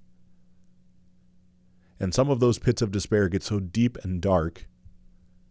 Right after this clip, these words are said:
that they last until your thirties, forties, fifties. Some people never get out of them. It is a choice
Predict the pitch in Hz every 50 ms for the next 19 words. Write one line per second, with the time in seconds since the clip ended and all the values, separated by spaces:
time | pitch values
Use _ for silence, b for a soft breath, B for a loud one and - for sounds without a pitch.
0 | _ _ _ _ _ - 95 82 95 98 92 87 90 90 90 - - 90 80 -
1 | 87 82 80 78 - - 101 90 78 71 67 - - - - - 92 90 80 -
2 | - - - - - - - - _ _ - - 110 95 - - 73 71 - -
3 | 117 110 95 120 110 - 110 107 101 95 98 92 101 95 87 92 85 78 76 73
4 | 80 - 71 73 - - - _ _ _ _ _ _ _ _ _ _ _ _ _
5 | _ _ _ _ _ _ _ _ _ _ _ _ _ _ _ _ _ _ _ _
6 | _ _ _ _ _ - 95 98 110 110 110 117 107 87 - - - - 151 143
7 | 101 73 71 - - - - -